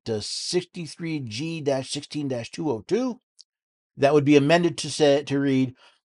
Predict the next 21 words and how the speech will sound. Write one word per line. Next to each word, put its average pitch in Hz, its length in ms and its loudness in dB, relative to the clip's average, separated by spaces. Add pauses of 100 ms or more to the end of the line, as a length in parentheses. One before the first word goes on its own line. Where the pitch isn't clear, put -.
"The 131 160 6
legislature 214 680 4
may, 131 280 6
by 120 180 4
concurrent 180 520 -4
resolution, 143 720 0
prohibit 151 380 2
a 156 80 2
government 165 440 4
officer 139 680 0 (180)
from 135 160 0
enforcing 185 680 0 (200)
or 139 140 0
insisting 196 460 2
in 170 100 -2
the 160 120 0
enforcement 139 520 0
of 131 140 -4
a 120 80 0
federal 180 380 2
directive 143 580 4